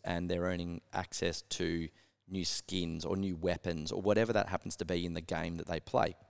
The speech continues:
That, with this space, can become almost a three sixty environment where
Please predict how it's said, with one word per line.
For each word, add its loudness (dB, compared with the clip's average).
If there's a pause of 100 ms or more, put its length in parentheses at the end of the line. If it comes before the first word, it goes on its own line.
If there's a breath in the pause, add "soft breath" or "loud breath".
(880)
That, 2 (120)
with -2
this 4
space, 2 (480 loud breath)
can 0
become -2 (240)
almost 0
a -2
three 0
sixty -4
environment 0
where 0